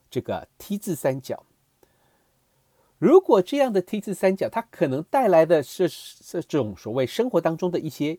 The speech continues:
压力，但是它也象征着一些重大的危机，来得又急又快，而且让人措手不及。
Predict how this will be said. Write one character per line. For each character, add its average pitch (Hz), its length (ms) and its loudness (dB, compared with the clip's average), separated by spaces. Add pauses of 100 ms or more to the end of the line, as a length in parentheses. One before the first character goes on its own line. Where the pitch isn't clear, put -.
压 180 320 -2
力， 175 200 -2 (360)
但 285 120 0
是 269 120 -6
它 294 140 -2
也 151 100 2
象 247 420 -4
征 214 240 -2
着 196 80 -4
一 185 140 -2
些 185 320 2 (560)
重 214 500 0
大 127 220 -2
的 95 100 -8
危 92 180 -8
机， 120 380 -8 (480)
来 120 180 -2
得 123 220 -4
又 165 260 6
急 98 380 -10
又 120 140 -2
快， - 240 -6
而 107 160 -10
且 - 180 -12
让 117 240 -4
人 90 160 -10
措 - 340 -8
手 - 240 -18
不 - 80 -14
及。 - 300 -18